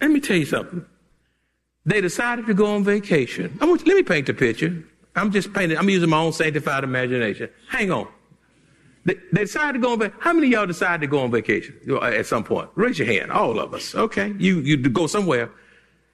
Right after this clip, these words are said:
And can you imagine? They locked the door of their house. They drove off in their car,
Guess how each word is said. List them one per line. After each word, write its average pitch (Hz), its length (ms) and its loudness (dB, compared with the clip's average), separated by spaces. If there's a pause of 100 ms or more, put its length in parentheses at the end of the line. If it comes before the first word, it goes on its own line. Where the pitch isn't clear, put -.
(140)
And 180 120 -2
can 214 220 0
you 262 80 4
imagine? 226 600 0 (540)
They 156 300 4
locked 175 580 2
the 214 80 4
door 165 580 2
of 143 160 2
their 156 180 2
house. 147 680 -4 (1300)
They 101 160 2
drove 170 420 2
off 220 220 0
in 220 80 4
their 220 180 0
car, 165 600 -2